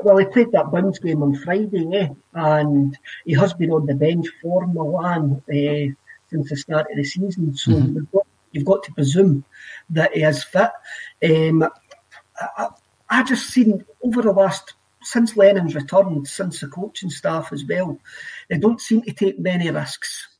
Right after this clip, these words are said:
Speaker 1: It seems to be gone are the days that Martin O'Neill would throw in people for a,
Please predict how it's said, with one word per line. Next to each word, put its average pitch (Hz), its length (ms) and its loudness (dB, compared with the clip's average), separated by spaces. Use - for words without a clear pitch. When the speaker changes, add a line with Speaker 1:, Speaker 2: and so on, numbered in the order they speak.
Speaker 1:
It - 260 -6
seems 214 280 -6
to 220 100 -2
be 180 140 0
gone 175 280 -2
are 165 80 -2
the 160 100 -2
days 156 420 -2
that 151 200 -2
Martin 165 360 -2
O'Neill 160 300 0
would 143 220 -4
throw 170 360 -4
in 160 280 2
people 151 540 -2
for 156 140 -2
a, - 160 -4